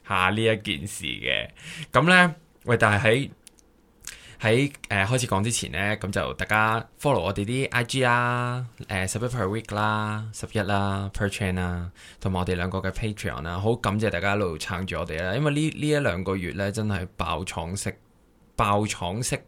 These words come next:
地爆廠啊！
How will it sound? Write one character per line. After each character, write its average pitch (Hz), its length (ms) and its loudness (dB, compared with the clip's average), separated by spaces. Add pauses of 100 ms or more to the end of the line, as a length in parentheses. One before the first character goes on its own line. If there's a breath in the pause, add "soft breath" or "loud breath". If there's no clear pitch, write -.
(160)
地 80 520 -2 (760 loud breath)
爆 87 200 2
廠 73 360 -6
啊！ 80 120 -6